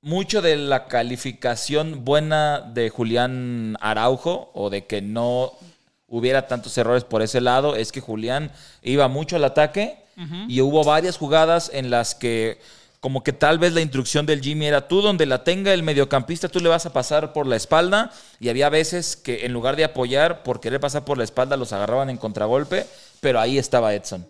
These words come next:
Speaker 2: Claro.
Speaker 1: Y entonces no había peligro. Entonces yo creo que sí le pondría un, un nueve a Edson.
Speaker 2: Paren-
Speaker 1: Pero
Speaker 2: Perdón.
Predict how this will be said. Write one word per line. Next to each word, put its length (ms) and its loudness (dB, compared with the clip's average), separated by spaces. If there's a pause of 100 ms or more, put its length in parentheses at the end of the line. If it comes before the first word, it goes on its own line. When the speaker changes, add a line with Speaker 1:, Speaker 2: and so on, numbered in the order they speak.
Speaker 2:
Claro. 380 0
Speaker 1:
Y 80 -10
entonces 800 -6
no 100 0
había 240 2
peligro. 360 -4
Entonces 220 -6
yo 140 -2
creo 200 0
que 540 -4
sí 160 -10
le 100 0
pondría 340 -6
un, 280 -8 (280)
un 180 -4
nueve 300 -2
a 100 -2
Edson. 260 -2
Speaker 2:
Paren- 280 -2 (220)
Speaker 1:
Pero 440 0
Speaker 2:
Perdón. 240 -10